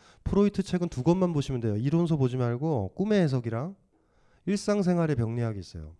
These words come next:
일상생활에 실수하는 것들이 실수하죠. "어머, 실수야. 어머, 까먹었네." 이럴 때 그 관계가 몰입도가 떨어졌을 때 그래요, 대개가. 근데 그 실수로 정당화하거든요. 그러니까 지금 간호학과 나왔겠네요?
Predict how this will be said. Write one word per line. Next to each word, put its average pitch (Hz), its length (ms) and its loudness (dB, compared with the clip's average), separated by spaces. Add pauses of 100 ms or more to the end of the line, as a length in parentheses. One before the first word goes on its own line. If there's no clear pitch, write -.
(120)
일상생활에 160 500 -2
실수하는 190 560 -2
것들이 131 1000 -6 (500)
실수하죠. 180 600 0
"어머, 247 280 2
실수야. 226 460 -2 (280)
어머, 277 280 6
까먹었네." 254 680 2 (100)
이럴 165 180 2
때 151 260 2
그 147 140 -6
관계가 170 600 0
몰입도가 123 460 -2
떨어졌을 110 500 -4
때 110 120 -4
그래요, 95 340 -2
대개가. 85 540 -8 (440)
근데 180 180 0
그 180 100 0
실수로 226 520 -2
정당화하거든요. 123 1040 -4 (560)
그러니까 196 260 2
지금 202 320 -4
간호학과 190 460 2
나왔겠네요? 160 600 -2